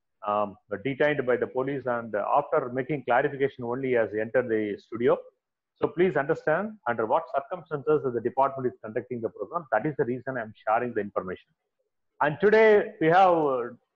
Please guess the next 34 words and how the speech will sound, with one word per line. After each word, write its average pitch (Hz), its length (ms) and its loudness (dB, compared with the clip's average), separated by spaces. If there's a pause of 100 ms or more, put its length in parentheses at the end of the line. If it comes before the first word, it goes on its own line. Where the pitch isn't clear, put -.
(180)
Doctor 151 440 2 (320)
Selvaraj, 151 560 0
that 123 140 -2
is 120 100 0
S 131 220 0 (100)
Prabhakaran. 143 520 0 (720)
So 139 100 -10
popularly 160 460 2
we 147 100 -2
call 139 240 2
it 151 100 0
as 143 120 2 (100)
a 120 180 0
S - 220 0
P, 170 280 -8 (360)
you 123 120 -4
call 131 180 0
it 135 100 -4
as 127 140 2 (100)
a 113 260 0
Superintendent 135 400 -6
of 120 140 -4
Police, 123 320 -6
or 120 300 2
you 113 240 -6
call 123 160 4 (260)
Selvaraj 127 420 0
Prabhakaran. 117 480 -2 (720)
So 185 140 2
my 170 200 2
dear 214 120 6
participants, 196 640 0
and, 143 320 2
uh, 113 280 2